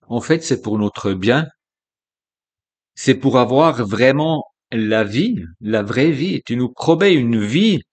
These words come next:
en abondance. Et Seigneur, merci parce que nous pouvons grandir dans cette confiance en toi,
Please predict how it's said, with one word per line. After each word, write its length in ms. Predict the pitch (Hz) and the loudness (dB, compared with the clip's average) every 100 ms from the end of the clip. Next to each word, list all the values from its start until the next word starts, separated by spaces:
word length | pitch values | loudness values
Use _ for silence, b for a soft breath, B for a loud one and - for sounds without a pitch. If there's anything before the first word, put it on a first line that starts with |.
| _ _ _ _ _ - | _ _ _ _ _ 2
en 220 | 170 185 | 4 6
abondance. 840 | 185 156 156 131 104 98 - - _ _ _ _ _ _ _ _ _ _ _ _ _ _ _ _ b _ _ _ _ _ _ - | 4 4 4 2 0 -6 -12 -18 _ _ _ _ _ _ _ _ _ _ _ _ _ _ _ _ b _ _ _ _ _ _ -12
Et 80 | |
Seigneur, 340 | - 139 170 147 | -2 2 4 4
merci 560 | 139 165 - - 208 233 | 2 0 -2 -2 -2 -2
parce 220 | 127 - | -6 2
que 320 | 147 139 113 - _ _ _ _ _ _ _ _ _ _ _ _ _ _ | 4 4 0 -6 _ _ _ _ _ _ _ _ _ _ _ _ _ _
nous 140 | 110 113 | -8 -4
pouvons 580 | 135 135 135 131 - - _ _ _ _ 110 | 0 4 4 2 -2 -10 _ _ _ _ -6
grandir 680 | 120 147 175 151 185 156 | 2 6 6 4 2 0
dans 120 | 110 104 | -2 -4
cette 240 | 110 - | -6 -8
confiance 560 | - 131 - 120 110 110 | -6 -4 -4 -8 -8 -10
en 120 | 101 | -10
toi, 260 | 98 87 | -12 -14